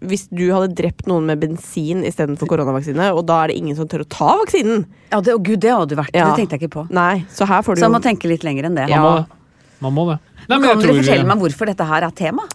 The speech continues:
Speaker 1: Fordi rettsmedisin er veldig spennende.
Speaker 2: Ja, f-,
Speaker 1: Og
Speaker 2: ja.
Speaker 1: så er det, nærmer det seg jul, og da, eh, det er litt lenge til påske, så i stedet for å ha påskekrim, så ble det ju-, julemysteriet.
Speaker 3: Mm.
Speaker 1: Hvordan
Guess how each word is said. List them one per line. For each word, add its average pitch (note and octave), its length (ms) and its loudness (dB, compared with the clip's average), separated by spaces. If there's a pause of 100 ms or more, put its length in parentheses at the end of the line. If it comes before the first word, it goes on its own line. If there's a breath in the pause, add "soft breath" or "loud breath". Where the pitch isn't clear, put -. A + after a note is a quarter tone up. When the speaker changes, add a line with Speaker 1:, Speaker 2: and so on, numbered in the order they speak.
(320 loud breath)
Speaker 1:
Fordi B3 460 0
rettsmedisin A3 520 0
er F#3+ 200 2
veldig G3 160 -2
spennende. F3+ 300 0
Speaker 2:
Ja, B3+ 240 4
f-, - 180 -14 (760)
Speaker 1:
Og A3+ 60 4
Speaker 2:
ja. - 60 4
Speaker 1:
så C4 80 2
er F3+ 340 2
det, A3 240 0
nærmer F3+ 220 2
det E3 80 -2
seg F#3+ 160 0
jul, A#3 220 0
og G3+ 340 0
da, F#3+ 340 2 (160)
eh, G3 220 0
det F#3+ 80 -4
er G3 80 2
litt G#3 120 -2
lenge F#3 200 -2
til F#3+ 80 -6
påske, G3+ 340 -2
så - 100 -4
i G#3+ 40 0
stedet F3+ 180 -2
for F#3 80 -4
å F#3+ 40 0
ha F#3 100 0
påskekrim, F#3 500 -6
så G#3 120 -6
ble F3 100 0
det F3+ 320 -2
ju-, G3+ 240 2
julemysteriet. C#3 440 -4 (840)
Speaker 3:
Mm. A2+ 300 -2 (280)
Speaker 1:
Hvordan E3+ 400 -2